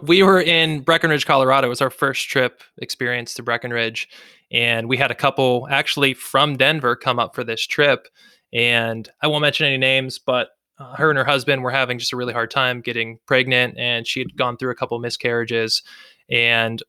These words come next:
every night around the dinner table, we do group dinners together. Uh, we do what, what are called thankfuls, and we just go around the table and it could be, you know, you're thankful for the food we ate, or you're thankful for something maybe more meaningful. And for her,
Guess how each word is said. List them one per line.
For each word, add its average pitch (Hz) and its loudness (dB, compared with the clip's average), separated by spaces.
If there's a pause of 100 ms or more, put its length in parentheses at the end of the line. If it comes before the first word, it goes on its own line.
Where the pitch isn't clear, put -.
(560)
every 160 2
night 143 0
around 135 -2
the 123 -6
dinner 131 -2
table, 160 0
we 127 -6
do 120 -8
group 120 -6
dinners 135 -4
together. 170 -2
Uh, 117 0
we 117 -2
do 117 0
what, 117 -8 (160)
what 127 -6
are 123 -6
called 120 -2
thankfuls, 147 -2
and 117 -10
we 117 -6
just 117 -8
go 120 0
around 113 0
the 113 -8
table 123 0
and 113 -6 (720)
it - -2
could 135 -2
be, 135 4
you 120 -2
know, 120 2
you're 120 0
thankful 127 0
for 127 -8
the 117 -4 (180)
food 180 4
we 185 4
ate, 208 4
or 131 -2
you're 131 -2
thankful 147 0
for 139 -10
something 139 -2
maybe 139 0
more 131 -2
meaningful. 127 -2
And 120 -6
for 127 -6
her, 135 4